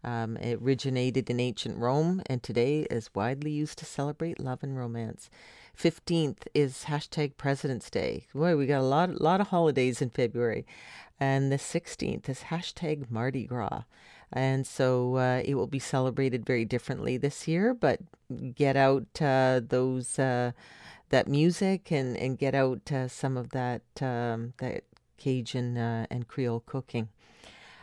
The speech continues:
Um, the seventeenth is hashtag Random Acts of KindnessDay. Uh, the eighteenth is hashtag National Battery Day.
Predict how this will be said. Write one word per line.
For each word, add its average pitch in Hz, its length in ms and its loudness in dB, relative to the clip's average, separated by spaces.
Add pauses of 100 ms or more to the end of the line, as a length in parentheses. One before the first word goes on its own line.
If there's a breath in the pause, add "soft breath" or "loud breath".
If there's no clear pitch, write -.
Um, 135 500 4
the 139 140 0
seventeenth 139 840 -2
is 131 180 -4
hashtag 135 480 -4
Random 127 560 0 (100)
Acts - 340 -6
of 123 260 -8
KindnessDay. 127 1000 -4 (760 loud breath)
Uh, 127 300 0
the 131 220 -4
eighteenth - 840 -6 (100)
is 135 220 -4
hashtag 135 640 -6
National 143 720 -4 (200)
Battery 123 460 -2
Day. 50 340 -4